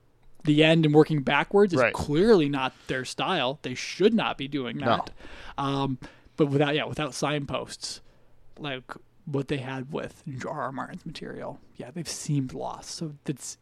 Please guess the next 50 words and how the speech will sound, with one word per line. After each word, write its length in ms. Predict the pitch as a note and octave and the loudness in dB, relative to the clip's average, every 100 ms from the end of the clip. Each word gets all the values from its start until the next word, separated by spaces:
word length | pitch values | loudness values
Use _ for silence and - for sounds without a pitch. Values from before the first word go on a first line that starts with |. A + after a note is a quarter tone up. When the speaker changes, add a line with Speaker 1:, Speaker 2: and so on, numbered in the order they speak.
| - | -8
Speaker 1:
it's 180 | E3+ | 2
interesting, 540 | D#3+ C#3+ C3 - C#3 C#3+ | 2 2 0 -4 -8 -10
like, 200 | B2 - | -10 -10
creating 500 | - D3+ D#3+ D#3 D#3+ | 0 4 6 6 6
new 220 | D3 C#3+ C#3 | 6 8 6
versus 720 | C#3 C3 - C3+ C3 - - - - - - - - - _ _ _ _ _ _ - | 2 0 -2 -4 -4 -8 -10 -18 -20 -20 -20 -20 -20 -20 _ _ _ _ _ _ -4
taking 360 | D#3 C#3 C#3+ | 2 2 0
something 300 | B2+ C3+ C#3 | -6 -6 -6
that's 180 | C3 - | -8 -6
already 180 | C3 B2+ | -6 -6
been, 280 | B2+ B2 - - A3 G#3 | -8 -10 -12 -12 -10 0
taking 420 | G#3+ F#3 F#3+ E3 | 4 6 6 2
a 80 | D3 | 0
structure, 560 | - - D3+ C3+ - B2 | -6 -2 -2 -2 -4 -8
a 60 | |
framework, 580 | B2 - C3 A#2+ A#2 A2+ | -8 -10 -10 -6 -6 -6
Speaker 2:
Mm-hmm. 300 | C3+ B2+ B2 C#3 - - - - - - _ - | -6 -8 -8 -10 -14 -18 -18 -18 -20 -20 _ -6
Speaker 1:
It's 100 | C#3 | -6
definitely 340 | B2+ A#2 C3+ | -6 -8 -12
gonna 100 | B2+ | -14
be 60 | B2 | -14
hard 220 | - - | -14 -14
for 100 | A2+ | -14
them. 200 | - D#3 - | -16 -18 -10
Speaker 2:
And 100 | - | -6
I 40 | - | -2
think 180 | A3+ | 2
it's 120 | G3+ D#3 | 4 8
also 380 | D#3+ E3 C3 - - | 8 8 6 4 0
difficult 300 | C3+ - A#2 | 2 2 2
because, 240 | B2 C3+ | 2 4
again, 240 | C#3 B2+ | 4 4
we 220 | A2 A#2+ A2+ | 4 4 4
are 60 | |
still 280 | - - C#3 | 2 6 6
three 360 | - - C#3+ E3 | 4 0 4 6
years 280 | D#3 D3 C#3 | 6 6 6
out 220 | C3 - | 6 4
from 220 | C#3 B2 | 0 -2
this 140 | G#2 F3 | -2 4
movie, 360 | F3+ F3+ F3 - - - | 6 6 2 0 -12 -6
uh, 80 | A#2+ | -4
from 160 | - A#2+ | -4 -6
the 40 | |
first 260 | - G#3 G#3 | 8 8 10
film 120 | F#3+ | 6
coming 200 | - E3+ | 6 8
out. 180 | E3 C#3+ | 8 8
There's 160 | C#3+ - | 6 4
still 340 | - D3+ A#2+ | 8 8 6